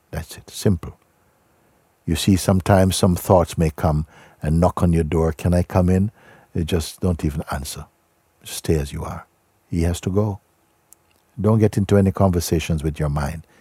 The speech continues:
He wants that. Uh, let him go. There's nothing. It's no big deal.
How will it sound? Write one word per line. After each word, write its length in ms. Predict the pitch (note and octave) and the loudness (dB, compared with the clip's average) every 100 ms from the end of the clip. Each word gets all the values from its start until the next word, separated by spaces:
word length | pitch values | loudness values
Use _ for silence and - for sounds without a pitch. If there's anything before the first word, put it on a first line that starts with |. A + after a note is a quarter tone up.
| _ | _
He 120 | F#2+ | 0
wants 280 | F2+ G#2+ G#2 | 4 2 2
that. 200 | - E2 _ _ _ _ _ | -6 -12 _ _ _ _ _
Uh, 120 | D#3+ | 0
let 200 | D#3+ C#3 | 0 0
him 80 | F2 | -2
go. 180 | C3 - D#2+ | -4 -6 -10
There's 200 | G#2 A2 | -4 2
nothing. 340 | B2 A#2+ D2+ | 2 2 0
It's 80 | F2+ | 0
no 160 | A2+ A#2 | 4 4
big 220 | F#2 D#2 | 4 -2
deal. 280 | C#2+ - | -4 -6